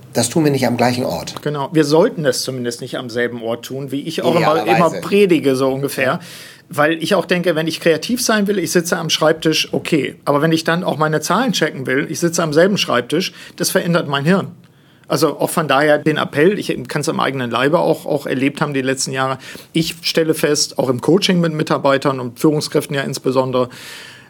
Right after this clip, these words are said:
Speaker 2: wenn die mal ein bisschen aufmerksamer sind und sagen, kreativ bin ich da, wo ich am Fluss sitze, der fließt. Dann
Speaker 1: Genau.
Speaker 2: überrascht mich das nicht, weil es neurologisch erklärbar ist, weil dann interessanterweise die Kreativität angekurbelt wird, das kreative Denken. Und ich bin nicht kreativ, wenn ich an dem Tisch sitze, an dem ich meine Standardtätigkeiten mache.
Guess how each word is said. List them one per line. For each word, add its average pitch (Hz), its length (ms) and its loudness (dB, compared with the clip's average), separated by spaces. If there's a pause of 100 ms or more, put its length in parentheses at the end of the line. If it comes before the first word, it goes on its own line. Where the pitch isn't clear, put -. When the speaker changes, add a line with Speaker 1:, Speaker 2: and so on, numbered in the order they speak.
(120)
Speaker 2:
wenn 156 300 0
die 160 80 4
mal 151 200 2
ein 143 120 -4
bisschen 233 340 0
aufmerksamer 185 680 0
sind 143 180 0
und 143 140 -4
sagen, 143 220 2
kreativ 160 580 0
bin 175 120 2
ich 170 140 0
da, 170 320 2
wo 170 100 2
ich 135 140 -2
am 151 80 -4
Fluss 220 320 0
sitze, 185 300 0
der 160 140 4
fließt. - 580 -2 (460)
Dann 139 140 0
Speaker 1:
Genau. 151 60 -8
Speaker 2:
überrascht 165 380 2
mich 202 120 2
das 143 220 2
nicht, 160 180 -2
weil 147 140 2
es 143 100 -4
neurologisch 156 560 4
erklärbar 160 520 2
ist, 180 180 -2
weil 139 100 2
dann 147 260 0 (200)
interessanterweise 160 760 2
die 139 100 -4
Kreativität 156 640 2
angekurbelt 123 640 -2
wird, - 240 0
das - 120 -6
kreative 131 400 2
Denken. 127 340 2 (500)
Und 175 140 2
ich 180 140 -4
bin 160 100 2
nicht - 180 2
kreativ, 175 400 2
wenn 156 120 0
ich 156 100 -2
an 147 80 -2
dem 151 100 -4
Tisch 214 280 0
sitze, 160 260 2
an 143 140 -2
dem 151 140 0
ich 147 100 -6
meine 143 180 -2
Standardtätigkeiten - 960 -4
mache. - 220 -12